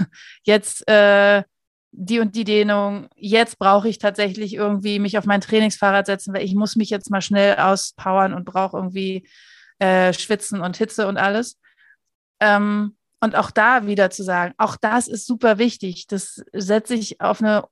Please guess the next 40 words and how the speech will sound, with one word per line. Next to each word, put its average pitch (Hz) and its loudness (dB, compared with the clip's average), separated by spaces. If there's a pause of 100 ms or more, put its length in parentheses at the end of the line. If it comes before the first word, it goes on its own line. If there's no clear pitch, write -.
(100)
ganz 220 0
oben 220 0
auf 208 -4
die 208 -12
Prioritätenliste 202 -4
und 185 -4
nicht, 196 -8 (1080)
ja, 202 4
also 208 2
mir 254 4
geht 277 -2
es 247 -10
öfter 233 0
so, 220 -2
dass 208 -4
ich, 214 -6
äh, 202 4
gestern 220 -4
früh 240 -4
war 214 6
es 202 0
erst 208 -4
so, 214 -4
ich 208 -4
hab, 202 -2 (120)
äh, 196 0
Sport 233 -2
gemacht 226 0
und 214 -2
dann 208 -2
kam 214 -2
halt 226 -2
mein 208 0
Sohn, 233 0
mein 180 -2
Sohn 180 -6
ist 175 -10
gerade 190 0
krank 247 0
und 202 -4